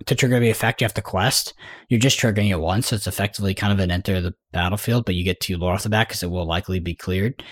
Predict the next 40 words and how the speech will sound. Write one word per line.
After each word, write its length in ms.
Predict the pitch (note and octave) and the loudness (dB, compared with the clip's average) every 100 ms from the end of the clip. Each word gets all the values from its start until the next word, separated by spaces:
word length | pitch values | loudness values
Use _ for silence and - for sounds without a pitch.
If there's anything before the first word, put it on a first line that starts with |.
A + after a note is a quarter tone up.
| - - - F#2+ | -18 -18 -6 0
Um, 420 | F#2+ F2+ E2+ E2+ | 2 2 0 0
but 320 | G#2+ G2 - _ - | 0 0 -2 _ -2
yeah, 160 | A#2 - | 0 4
I 80 | F3 | 4
mean, 180 | D#3+ | 4
cards 240 | C3 G3 F#3 | 4 4 4
like 140 | D#3+ | 4
this, 240 | C3+ A#2 - | 4 2 2
cards 300 | - F3+ F3 | 4 4 6
where 100 | F3+ | 4
you 420 | D3 B2 B2 A2+ | 6 4 4 4
do 220 | G2+ G#2 | 2 2
something 500 | A2+ C#3+ C#3+ D#3+ D#3+ C3 | 4 4 4 4 4 4
and 100 | A2+ | 4
you 60 | |
play 200 | - A2 | 4 4
the 200 | G#2 G#2+ | 4 4
top 260 | G2+ G2 - | 2 0 2
card 120 | G#2+ | 2
of 40 | G2+ | 2
your 100 | F2 | 2
deck 180 | F#2 | 0
for 120 | - G2 | 0 -4
free 420 | - F#2 A#2+ C#3 - - - - | 0 2 2 0 -8 -20 -20 0
when 120 | A2+ | 4
you 60 | G#2+ | 6
have 140 | G#2 | 6
a 80 | F#2+ | 4
reasonable 760 | F2+ G2 G#2 F#2+ F#2+ F#2 G2+ - | 4 4 4 4 4 2 -2 -2
threshold, 560 | F2+ F#2 - G#2+ G#2+ - _ - | 2 2 4 2 2 -4 _ -6
uh, 460 | E2 E2+ E2 E2 - | -2 0 0 0 -2
of 160 | F#2 | -4
these 120 | F2+ - | -4 -2
cards 220 | F#2+ F#2 | -2 -2
in 40 | |
your 40 | E2+ | -2
deck 200 | F2+ - | -2 -2
to 80 | |
hit 180 | F2 F#2 | -2 0
it, 180 | B2+ | 0